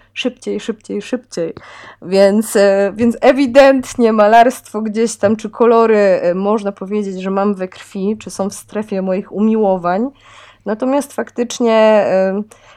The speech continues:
pośrednictwo, na pewno prawo mi się przy pośrednictwie, e, przydaje. E, no ale tak, jest to obrót o trzysta osiemdziesiąt,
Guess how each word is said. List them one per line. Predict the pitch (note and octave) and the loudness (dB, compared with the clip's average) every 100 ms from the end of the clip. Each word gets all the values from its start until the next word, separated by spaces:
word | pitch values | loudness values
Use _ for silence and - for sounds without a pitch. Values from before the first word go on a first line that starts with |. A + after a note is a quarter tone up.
| - - - | -20 -20 -6
pośrednictwo, | A#3 A#3 A#3 A#3+ A#3 A#3 A3+ - - A3 G#3 | -6 0 2 2 2 -2 -4 -12 -4 0 2
na | A3 | 2
pewno | B3 D4+ C4+ | 0 -2 -2
prawo | C4+ B3 A#3+ A3 | 0 0 2 0
mi | A3 | -2
się | G#3+ | -6
przy | - A3 | -12 -10
pośrednictwie, | G#3+ G#3+ G3 F#3+ F#3+ F#3+ - | -8 -6 -6 -4 -6 -8 -14
e, | E3 - E3+ E3+ _ | -10 -8 -8 -10 _
przydaje. | - - G3+ F#3 E3 F3 B3+ G4 _ - - _ - | -10 -6 -2 0 0 0 -2 -4 _ -20 -20 _ -6
E, | G#3 G#3 G#3 | 0 2 2
no | A3 B3 F4 | 0 -2 0
ale | - F4 F#4+ G4 | 2 2 2 0
tak, | - G3 G#3 | 0 0 0
jest | A3+ - | -4 -2
to | A#3 | 0
obrót | A3+ A#3 A#3+ A3 | 0 0 -2 -4
o | G3+ G3+ | -4 -4
trzysta | - B3+ A#3 | -6 -6 -4
osiemdziesiąt, | A#3+ A3+ G#3+ G#3+ | -2 -2 -2 -4